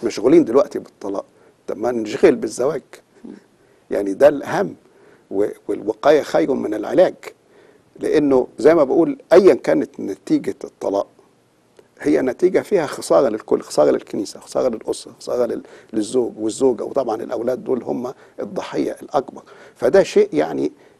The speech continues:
نتفاداه. عشان كده السيد المسيح في،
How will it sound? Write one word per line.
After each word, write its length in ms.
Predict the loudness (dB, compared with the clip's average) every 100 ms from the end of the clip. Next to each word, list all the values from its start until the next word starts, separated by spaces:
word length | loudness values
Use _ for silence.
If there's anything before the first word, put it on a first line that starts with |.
| _ -16 -12 -14 -8
نتفاداه. 580 | -8 -6 -6 -2 0 -2 -4
عشان 180 | -16 -2
كده 160 | 0 0
السيد 300 | 2 2 2
المسيح 600 | -4 -6 -4 -4 -6 _ _ _ _ _ _ _ _ _ _ _ _ -20 -20 -20 -20 _ _ _
في، 380 | -8 -4 -2 -4